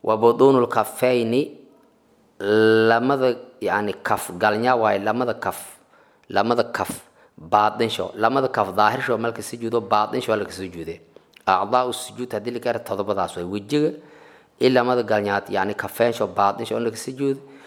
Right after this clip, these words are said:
Wa rukbatayni i lamada jilbood. Lamada jilbood in la ka sujuudo. Wa buduuni asaabi irrijlayni lamada lugaad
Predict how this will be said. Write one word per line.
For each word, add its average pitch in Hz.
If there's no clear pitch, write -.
Wa 110
rukbatayni 123
i 127
lamada 117
jilbood. 98
Lamada 117
jilbood 107
in 117
la 120
ka 120
sujuudo. 131
Wa 107
buduuni 127
asaabi 120
irrijlayni 107
lamada 113
lugaad 107